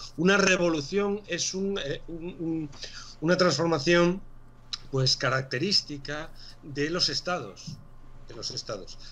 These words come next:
pero no de las naciones exactamente. Eh, la nación, mm, implica, mm, para empezar,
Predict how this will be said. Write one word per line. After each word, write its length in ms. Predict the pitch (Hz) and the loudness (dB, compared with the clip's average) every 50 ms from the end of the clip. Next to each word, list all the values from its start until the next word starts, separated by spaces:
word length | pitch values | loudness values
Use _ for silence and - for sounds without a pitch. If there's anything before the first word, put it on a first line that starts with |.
| - - - | -16 -14 0
pero 200 | - 160 143 143 | 2 4 4 4
no 120 | 156 185 220 | 4 4 4
de 80 | 247 | 4
las 120 | 220 190 170 | 4 4 2
naciones 420 | 180 160 135 185 175 139 120 - | 0 0 0 0 0 0 0 -2
exactamente. 500 | - 127 117 - 110 98 90 82 - - - - - - - - - - - - - - - - - - - - - - - - - | -4 -4 -6 -8 -10 -10 -10 -14 -16 -18 -18 -18 -16 -14 -12 -12 -12 -12 -14 -16 -16 -18 -18 -20 -20 -20 -20 -20 -20 -20 -20 -12 -6
Eh, 580 | - 131 127 135 131 139 135 - 131 143 143 - | -2 0 0 2 0 0 0 0 0 0 0 0
la 180 | 135 131 135 139 | 0 2 2 2
nación, 580 | 143 143 135 - 170 185 196 196 202 208 214 - - - - - - - - - - - | 2 2 2 4 6 6 6 6 6 4 0 -6 -12 -16 -16 -16 -16 -16 -16 -18 -12 -6
mm, 340 | 170 135 131 135 135 135 143 139 | -2 0 2 2 4 2 2 2
implica, 760 | - 135 143 139 135 185 196 202 196 - 190 196 202 214 - - - - - - - - - - - - | 2 2 2 4 4 4 4 4 6 4 4 4 4 2 -2 -8 -16 -20 -20 -20 -20 -20 -20 -18 -12 -8
mm, 720 | 156 147 147 143 143 139 143 139 135 135 135 135 139 139 | -6 -4 -2 0 0 0 2 2 4 4 4 4 4 4
para 140 | 135 139 143 | 4 2 2
empezar, 520 | 143 139 151 135 139 180 208 214 214 233 | 4 2 2 2 4 4 4 4 4 0